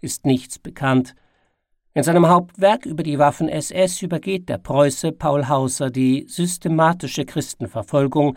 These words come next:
mit beharrlichem Stillschweigen. Ganz auf eine transzendente Bezugsgröße aber mochte auch der fanatische Kirchenfeind Himmler nicht verzichten. Er wusste genau, dass die postulierte weltgeschichtliche Mission seiner S S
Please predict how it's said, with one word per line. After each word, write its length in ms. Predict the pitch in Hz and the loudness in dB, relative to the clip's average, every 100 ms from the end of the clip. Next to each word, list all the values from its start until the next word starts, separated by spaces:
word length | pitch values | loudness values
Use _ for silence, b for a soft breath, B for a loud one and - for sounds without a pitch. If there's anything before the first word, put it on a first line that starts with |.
| B B B | B B B
mit 280 | - 135 - | -4 -4 -4
beharrlichem 720 | 147 143 180 175 151 - 127 | -6 0 0 0 -6 -4 -4
Stillschweigen. 920 | 123 - 117 101 - 113 95 98 123 - _ _ _ _ _ _ _ _ _ _ _ _ _ | -4 -8 -10 -10 -12 -10 -10 -10 -14 -18 _ _ _ _ _ _ _ _ _ _ _ _ _
Ganz 360 | 170 233 269 - | 2 2 0 -4
auf 180 | 180 - | -6 -4
eine 300 | 165 151 151 | -2 0 0
transzendente 880 | 160 180 - - 165 147 113 - 131 | -2 -2 -4 -4 -2 -2 -4 -4 -8
Bezugsgröße 960 | 139 - 185 - - 143 165 - 196 | -8 -6 -6 -8 -2 0 2 0 -2
aber 240 | 180 185 180 | -2 0 2
mochte 440 | 151 - - - | 0 -2 -8 -4
auch 260 | 143 143 - | -2 -2 -4
der 120 | 160 | -8
fanatische 680 | 175 143 131 131 - - 147 | -4 0 0 0 -6 -8 -6
Kirchenfeind 720 | - 151 - 135 147 135 131 | -4 -4 -2 -6 -2 -4 -2
Himmler 480 | 139 127 123 123 131 | 2 4 4 2 0
nicht 340 | 123 120 - | -2 -4 -10
verzichten. 680 | - - - 127 - 131 120 b b b b b _ - | -14 -12 -8 -8 -6 -4 -4 b b b b b _ -8
Er 220 | 147 151 | -4 0
wusste 260 | 185 - | 0 -2
genau, 420 | 180 180 202 190 143 | 2 4 8 8 6
dass 200 | 127 - | 0 -6
die 100 | 131 | -8
postulierte 800 | 160 - - 143 214 190 135 135 | -6 -6 -2 -2 0 -2 -4 0
weltgeschichtliche 1040 | 180 185 - 165 - 170 - - 151 151 | 0 -2 -10 -10 -6 -8 -8 -12 -8 -4
Mission 640 | 139 131 - 175 202 120 | -4 -4 -2 0 2 0
seiner 300 | 95 98 98 | -4 -8 -8
S 160 | 107 - | -10 -10
S 320 | 156 151 - | -6 -6 -6